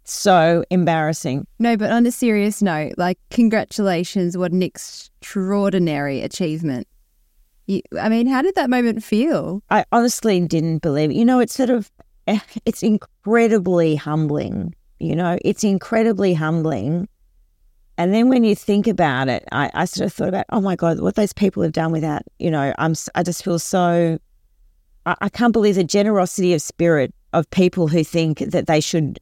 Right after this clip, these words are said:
Speaker 1: that it's worth doing that for me, you know. A-, and then what comes, it's about, it's, you go through phases, don't you? And then the next phase is,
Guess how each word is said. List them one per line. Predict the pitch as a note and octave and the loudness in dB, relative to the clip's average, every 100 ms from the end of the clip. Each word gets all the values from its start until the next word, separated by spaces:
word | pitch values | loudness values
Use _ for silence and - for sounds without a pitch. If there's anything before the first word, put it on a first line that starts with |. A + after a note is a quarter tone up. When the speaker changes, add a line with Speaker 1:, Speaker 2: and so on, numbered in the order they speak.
| - | -4
Speaker 1:
that | D#3+ D3 | 0 0
it's | - E3 | -2 0
worth | E3 D3 | 0 0
doing | - C3+ C3+ | -2 -2 0
that | B2+ - - | -2 -6 -8
for | C3 | -8
me, | A#2+ - - _ - - | -6 -8 -14 _ -20 -6
you | F3 | -2
know. | E3 D3+ C#3+ - _ _ _ _ _ | 0 -2 -4 -10 _ _ _ _ _
A-, | G#3 - | 0 2
and | B3 B3 | 4 4
then | D4 D4+ C4+ - | 6 4 2 0
what | F#3+ F3+ - | 0 0 0
comes, | D#3+ C#3 C#3+ A3 A#3 - - | -4 -2 -2 -2 -4 -6 -4
it's | F#3+ | -2
about, | - - | -2 -2
it's, | - - | -2 -2
you | |
go | G3 A3+ | 2 0
through | - G#3 | 0 -4
phases, | - F3+ G3 E3+ D3 | 0 0 0 -2 -2
don't | D#3+ E3 | 0 0
you? | D#3+ | 0
And | A2+ F#3+ | 0 2
then | G3 G3 | 2 4
the | |
next | G3 A3 B3+ - - - | 4 2 0 -6 -18 -6
phase | F#3+ F#3 F3+ E3 | 0 2 2 0
is, | F3 D#3+ | -2 -2